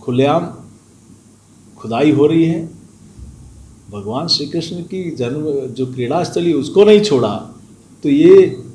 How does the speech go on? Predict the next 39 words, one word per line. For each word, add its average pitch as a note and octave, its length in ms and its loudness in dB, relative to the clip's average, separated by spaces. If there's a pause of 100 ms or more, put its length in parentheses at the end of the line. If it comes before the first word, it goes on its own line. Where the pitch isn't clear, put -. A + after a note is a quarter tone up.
मुझे B2+ 260 -2
नहीं F3+ 180 0
लगता F3 320 0
कि D#3 540 -4
कहीं E3 280 0
इनके E3 220 0
मन B2 200 -2
में D#3+ 460 -6 (720)
राजस्थान B2 520 -4
के D#3 140 -2
प्रति C#3+ 340 -2
जवाबदेही, C3 760 -4
जिम्मेदारी A#2+ 540 -6
कहीं C#3 200 -6
दिखती A2+ 340 -6
है। E3 220 -6 (380)
और A2+ 140 -8
इसीलिए E3 300 2
आज F#3 220 0
खुलेआम E3 560 2 (680)
जो C#3+ 440 -2 (260)
बजरी D3+ 340 2
माफिया D3+ 400 2
है E3 180 -2
वो E3+ 120 -2
अधिकारियों B2 500 -4
के D#3+ 140 -2
ऊपर D3 240 -2
अटैक B2 360 -4
कर A2 120 -6
रहे G2+ 120 -8
हैं, - 220 -18 (840)
कहीं E3+ 320 0
ट्रैक्टर C#3+ 320 0
से - 180 2
कुचल D3+ 360 2
दिया E3 220 6
गया A2+ 260 0
है। - 320 -16